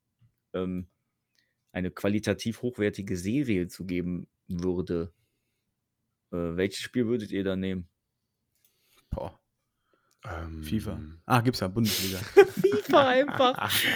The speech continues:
Speaker 3: Boah, ich glaub, die
Speaker 1: Äh.
Speaker 3: ersten Mass Effect-Spiele vielleicht.
Speaker 2: Ich hätte Bock auf Half-Life.
Speaker 3: Oh, ja, Mann, das ist auch eine
Speaker 1: Half-Life
Speaker 3: gute
Speaker 1: wär
Speaker 3: Idee.
Speaker 1: auch geil,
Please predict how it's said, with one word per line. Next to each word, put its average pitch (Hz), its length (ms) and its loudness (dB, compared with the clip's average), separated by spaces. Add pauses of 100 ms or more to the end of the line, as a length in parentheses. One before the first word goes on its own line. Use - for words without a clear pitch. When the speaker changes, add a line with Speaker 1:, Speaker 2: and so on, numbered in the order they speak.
(1080)
Speaker 3:
Boah, 123 100 6
ich 110 60 4
glaub, 113 240 6
die 117 100 2
Speaker 1:
Äh. 90 40 6
Speaker 3:
ersten 117 460 4
Mass 120 240 4
Effect-Spiele 107 680 -2
vielleicht. 98 560 -6 (180)
Speaker 2:
Ich - 200 2
hätte 170 160 4
Bock 135 300 8
auf 101 220 4
Half-Life. - 720 -6 (400)
Speaker 3:
Oh, 92 440 0
ja, 87 440 0
Mann, 69 260 -8
das 80 160 -8
ist - 60 -8
auch 123 140 -4
eine 90 160 -8
Speaker 1:
Half-Life 127 260 -8
Speaker 3:
gute - 40 -6
Speaker 1:
wär - 80 -8
Speaker 3:
Idee. 73 160 -4
Speaker 1:
auch - 40 -14
geil, 80 300 -12